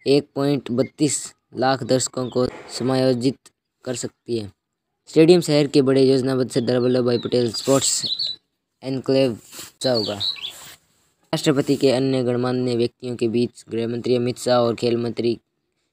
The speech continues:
किरेन रिजिजू की उपस्थिति में स्टेडियम का उद्घाटन किया। यह भारत और इंग्लैंड के बीच तीसरे टेस्ट के साथ बुधवार को, बुधवार से एक दिन रात का खेल खोलता है।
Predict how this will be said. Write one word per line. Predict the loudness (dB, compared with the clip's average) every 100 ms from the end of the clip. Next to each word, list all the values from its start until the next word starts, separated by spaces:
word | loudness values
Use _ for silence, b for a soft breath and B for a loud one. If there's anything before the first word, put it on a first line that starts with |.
| _
किरेन | -4 -2 -2
रिजिजू | -2 0 -2 -4
की | -4 -4 -6 -12 _ _ -12
उपस्थिति | -8 -4 0 0
में | 0 -2 -2
स्टेडियम | 0 2 2
का | 0 0
उद्घाटन | 2 0 -4 -8
किया। | -6 -8 -8 _ _ _ _ -8
यह | -2 0
भारत | 2 0 0
और | 0
इंग्लैंड | 0 -2 -2 -2
के | -2
बीच | 0 -2 -4
तीसरे | -8 -6 -4
टेस्ट | -2 -2 -4
के | -10
साथ | -4 -4 -2
बुधवार | -2 0 0 -2
को, | -4 -6 -8 -14 _ -8
बुधवार | -4 -2 -2
से | -2 0 2
एक | 2 0 -2 -14 _ _ _ _ _ -12
दिन | -6 -6 -6 -8 -12 _ _ -6
रात | -6 -4
का | -4
खेल | -2 0 2 2
खोलता | 0 0 0 -6
है। | -8 -10